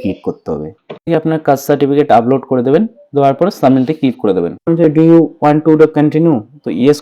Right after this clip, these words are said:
করে দেবেন, এখানে ওকে করে দেবেন। এখানে দেখবেন যে submit successfully, thank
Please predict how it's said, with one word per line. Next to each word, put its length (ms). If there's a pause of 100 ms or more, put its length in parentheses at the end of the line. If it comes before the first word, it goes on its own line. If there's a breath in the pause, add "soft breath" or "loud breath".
করে 180
দেবেন, 220
এখানে 240
ওকে 200
করে 160
দেবেন। 160 (340)
এখানে 240
দেখবেন 280
যে 60 (320)
submit 300 (120)
successfully, 600 (260)
thank 180